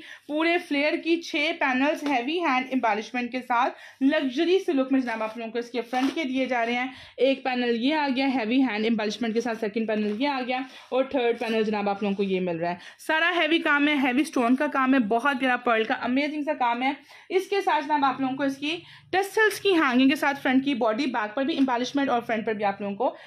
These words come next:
एम्बेलिशमेंट। ये जनाब इसके बाजू आगे बैक पर बल्कि एम्ब्रॉयडरी है। और ये इसका आगे सिस्टर्स तियाशिया ready to wear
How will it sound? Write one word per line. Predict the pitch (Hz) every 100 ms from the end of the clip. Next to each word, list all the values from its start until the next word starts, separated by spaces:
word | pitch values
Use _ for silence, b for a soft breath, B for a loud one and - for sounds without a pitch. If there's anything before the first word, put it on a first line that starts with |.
| B
एम्बेलिशमेंट। | 254 247 233 233 269 277 262
ये | 233
जनाब | 220 214 208
इसके | - 214
बाजू | 202 220 311
आगे | 349 285 269
बैक | 247 247
पर | 285
बल्कि | 254 254
एम्ब्रॉयडरी | 277 220 190 185 196
है। | 185 B B B
और | 320 320
ये | 294
इसका | 269 -
आगे | 233 202 240
सिस्टर्स | 247 220 240 269
तियाशिया | 254 208 190 196 262 277 262
ready | 202 208 208 254
to | 247
wear | 196 202 247